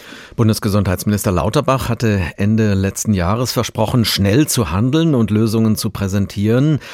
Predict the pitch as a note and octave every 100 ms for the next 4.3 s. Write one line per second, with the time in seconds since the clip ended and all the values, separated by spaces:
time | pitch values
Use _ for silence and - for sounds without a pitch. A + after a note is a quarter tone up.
0 | - - - - - C#3+ A#2+ C3 A#2 A2+
1 | - A#2+ B2 A2 A2 G2+ G#2+ F#2+ - F2
2 | A2 A2 G#2 - A2+ G2 G2 F#2+ F#2 -
3 | - F2+ A2 A2+ A2+ G#2 A2+ D3 G2+ F#2
4 | G#2 C#3+ -